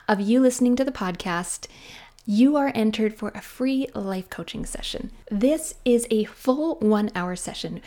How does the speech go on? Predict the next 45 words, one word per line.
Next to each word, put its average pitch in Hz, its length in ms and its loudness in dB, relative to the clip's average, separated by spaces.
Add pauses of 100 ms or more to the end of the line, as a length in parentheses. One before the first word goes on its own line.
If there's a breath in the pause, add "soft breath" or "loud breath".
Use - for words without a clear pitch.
(200 loud breath)
where 214 160 2
we 220 240 0
are 240 80 -2
going 214 280 0
to 202 120 -2
dig 190 240 -4
into 180 400 -6
awareness, 214 640 0
direction, 196 720 -2 (280 soft breath)
clarity, 214 680 0 (220 soft breath)
and 190 200 -6
action. - 480 -8 (720 loud breath)
And 254 160 10
you 269 140 8
might 269 280 8
be 285 120 0
thinking, 262 380 2
"Well, 254 160 2
what 220 200 -4
could - 100 -6
a 320 80 -2
life 214 220 -2
coach 214 240 -4
even 190 180 -4
help 180 160 -6
me 175 140 -8
with?" - 180 -10
I'll 214 80 0
give 240 240 4
you 311 140 4
some 302 200 0
examples 208 800 2 (400 loud breath)
on 226 140 4
the 233 140 2
issues 262 340 0
that - 140 -4
I 208 80 -4
have 202 100 -6
coached - 320 -2
women 185 240 -6
on 175 140 -8
over 175 160 -10
the 175 80 -8
years. 165 260 -10
So, 214 380 -2